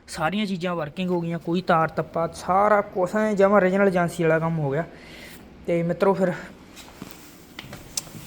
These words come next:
ਇਹ ਵਲੋਗ ਦਾ ਫਿਰ ਆਪਾਂ ਇਹਨਾਂ ਚੀਜ਼ਾਂ ਦੇ ਨਾਲ ਇੱਥੇ ਹੀ ਐਂਡ ਕਰਦੇ ਹਾਂ ਚੋਬਰੋ।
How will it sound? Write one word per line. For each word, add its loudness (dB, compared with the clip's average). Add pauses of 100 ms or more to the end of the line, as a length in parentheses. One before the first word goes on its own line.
(1600)
ਇਹ -6
ਵਲੋਗ -6
ਦਾ -6
ਫਿਰ -8
ਆਪਾਂ -8 (440)
ਇਹਨਾਂ -4
ਚੀਜ਼ਾਂ -6
ਦੇ -6
ਨਾਲ -6 (840)
ਇੱਥੇ -8
ਹੀ -2
ਐਂਡ -2
ਕਰਦੇ -4
ਹਾਂ -2
ਚੋਬਰੋ। -6